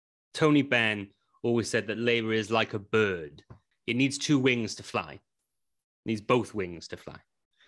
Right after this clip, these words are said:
And then Roger Morgan once asked, "Do one-legged ducks swim in circles?" Well, at the moment, the Labour Party feels sort of like a one-winged crow flapping about, but not really moving anywhere. You ask whether this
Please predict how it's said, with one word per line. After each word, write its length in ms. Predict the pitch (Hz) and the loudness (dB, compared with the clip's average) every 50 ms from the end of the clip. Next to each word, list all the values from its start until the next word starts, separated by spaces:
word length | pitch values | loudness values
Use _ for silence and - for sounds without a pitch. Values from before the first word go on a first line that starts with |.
| - - - - - - - | -20 -20 -20 -20 -20 -14 -8
And 140 | - 113 113 | -4 -2 0
then 220 | 117 120 120 - - | 0 0 -2 -4 -4
Roger 280 | - 139 131 113 113 123 | 0 0 0 2 2 2
Morgan 480 | 120 127 120 117 117 113 110 110 110 104 | 4 4 4 4 4 2 0 0 -2 0
once 260 | 110 110 110 101 - | -2 -2 -2 0 -2
asked, 360 | 117 107 107 - - - - | -2 -2 -2 -4 -8 -8 -4
"Do 180 | 117 113 107 104 | -2 -2 0 0
one-legged 560 | 98 107 110 107 107 104 101 98 104 101 - | 0 0 0 2 2 0 0 -2 -2 -4 -4
ducks 380 | 107 101 - - - - - | -4 -4 -4 -6 -8 -8 -6
swim 180 | - - 123 107 | -4 -2 0 0
in 120 | 101 98 | 0 -2
circles?" 580 | 95 - - 165 151 156 156 147 135 - - - _ _ - - - - - - - _ _ _ _ _ _ _ | -2 0 2 2 2 2 -2 -4 -4 -6 -8 -8 _ _ -20 -20 -20 -20 -20 -20 -20 _ _ _ _ _ _ _
Well, 240 | - - 131 127 123 | -8 -4 -2 0 0
at 100 | 113 113 | 0 0
the 120 | 143 143 | 0 2
moment, 340 | 139 139 139 139 135 127 120 | 4 4 4 4 2 2 0
the 60 | 131 | 2
Labour 260 | 127 123 123 117 113 | 2 2 2 0 -2
Party 400 | - - 120 117 110 110 - 110 | -6 -6 -4 -4 -4 -4 -8 -8
feels 420 | 101 - 113 107 107 101 98 - - | -6 -4 -2 -2 -2 -2 -2 -4 -6
sort 120 | - 104 | -6 -6
of 60 | 98 | -4
like 120 | 104 98 - | -4 -4 -4
a 60 | 110 | -4
one-winged 760 | 104 104 107 104 104 101 98 98 101 101 98 95 95 92 - | -2 0 0 0 0 -2 -4 -4 -2 -2 -2 -2 -4 -4 -8
crow 540 | - - - 113 104 101 101 98 95 98 92 | -10 -4 0 2 2 2 2 2 0 0 -2
flapping 460 | 87 - - 117 110 - - 107 98 | -4 -6 -4 -4 -4 -4 -4 -6 -4
about, 340 | 95 95 95 95 92 - _ _ - | -2 -2 -2 -2 -2 -6 _ _ -4
but 100 | 107 101 | -2 -2
not 200 | 101 95 - - | -2 -4 -4 -4
really 500 | 104 101 101 95 95 92 90 87 - _ _ _ _ _ _ _ _ - | -2 -2 -2 -2 -2 -4 -6 -8 -10 _ _ _ _ _ _ _ _ -2
moving 380 | - 135 151 175 165 131 131 113 | 2 4 6 6 6 4 2 0
anywhere. 420 | 107 98 95 90 87 82 80 80 - | 0 -2 -4 -6 -6 -8 -10 -10 -6
You 160 | 107 123 135 | -2 0 2
ask 320 | 156 175 170 - - - - | 2 2 0 -2 -4 -2 0
whether 260 | 135 123 120 120 107 | 0 2 2 0 0
this 320 | 107 120 123 117 - - | 0 -2 -4 -4 -4 -10